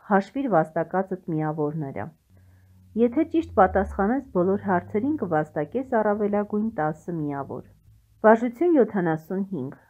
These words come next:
Թիվը գրիր կարգային գումարելիների գումարի տեսքով։ Քառասուն երկուսը հավասար է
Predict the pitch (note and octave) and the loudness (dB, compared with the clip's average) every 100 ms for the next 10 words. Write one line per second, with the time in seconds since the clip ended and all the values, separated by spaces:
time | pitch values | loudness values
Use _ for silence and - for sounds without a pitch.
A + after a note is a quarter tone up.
0 | _ _ D#4 E4+ B3 G3+ F3 A3 - F3 | _ _ 0 2 2 2 0 -2 2 2
1 | F3 - G#3 D4 A#3+ F3+ D#3 D3+ D#3 D#3 | 2 0 0 0 0 0 0 -2 -2 -4
2 | D3+ E3 G#3+ A#3 - _ _ _ _ _ | -4 -4 -4 -4 -10 _ _ _ _ _
3 | _ _ _ F#3 G3 G3 D#3 G3+ A#3 D#3 | _ _ _ 0 4 4 4 0 0 -2
4 | D#3 - - B2 - - _ _ _ _ | -2 -8 -6 -6 -6 -16 _ _ _ _
5 | _ - G#3+ C4+ C4+ C#4 B3+ F#3+ F3+ A3 | _ 2 2 2 -2 -6 -2 -2 -4 -6
6 | A#3 C#4+ B3 G#3 F3 - C#3+ C3+ C3+ | -4 -2 0 0 0 -4 -6 -4 -6